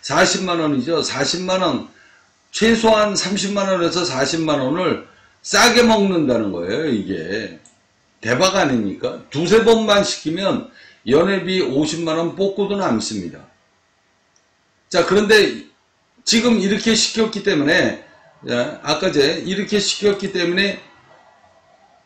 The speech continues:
연회비 오십만 원 이미 벌고도 남은 거예요. 자, 이거 지금 열 근 아닙니까? 자, 열 근인데 아까 제 만 천 원이잖아요.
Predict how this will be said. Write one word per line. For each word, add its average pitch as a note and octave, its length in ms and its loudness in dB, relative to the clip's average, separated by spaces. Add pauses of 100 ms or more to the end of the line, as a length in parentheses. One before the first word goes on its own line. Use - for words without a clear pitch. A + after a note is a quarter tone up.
연회비 G#3 540 4
오십만 F#3 540 2
원 F#3+ 200 0
이미 F#3 360 4
벌고도 F3+ 480 2
남은 B2 340 2
거예요. G#2 480 -2 (760)
자, F3+ 180 0
이거 G3 280 2
지금 G#3 240 0
열 D#3 220 4
근 F#3+ 180 0
아닙니까? C3 760 -2 (300)
자, B2 240 -2
열 F#3 220 2
근인데 E3+ 640 0
아까 C#3+ 280 -2
제 F#3 100 -2
만 D#3 260 0
천 G3 220 -2
원이잖아요. A#2+ 760 -2